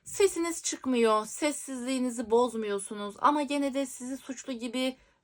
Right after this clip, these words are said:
e, böyle bir takım lanse etmeye çalışan birileri olabilir. Gene sessizliğinizi bozmayacaksınız. Sükunetinizi, sessizliğinizi bozmayacaksınız. İç sesiniz sizi her zaman doğru yöne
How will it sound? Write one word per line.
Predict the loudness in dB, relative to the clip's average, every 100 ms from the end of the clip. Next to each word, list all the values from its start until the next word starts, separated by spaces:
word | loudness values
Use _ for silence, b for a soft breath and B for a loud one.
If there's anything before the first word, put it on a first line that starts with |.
| -2
e, | 0 0 2
böyle | 4 4 4 2 0
bir | -4
takım | -4 -4 2
lanse | 6 6 4
etmeye | -2 -2 -2
çalışan | -4 -4 -4 -4
birileri | -4 -2 -2
olabilir. | 0 0 -2 -2 -2
Gene | -2 0 0
sessizliğinizi | 0 0 0 -2 -6 -4 -4 -4 -4
bozmayacaksınız. | -2 -2 -2 -6 -2 0 0 -4 -4 -4
Sükunetinizi, | -4 -6 -2 0 2 0 -4 -6 -8 -2 -2
sessizliğinizi | 0 -2 -4 -4 -8 -6 -4 -4 -6 -6
bozmayacaksınız. | -4 -4 0 0 2 0 0 -2 2 0 B B B B B B B -2
İç | 0 0
sesiniz | -6 -8 -8 -6 -6 -6
sizi | -10 -8 -8 -2 -2 -2 -4 _
her | 6 6
zaman | 4 0 0 0 -2 -6 2
doğru | 4 6 4 0
yöne | 0 0 -2 -6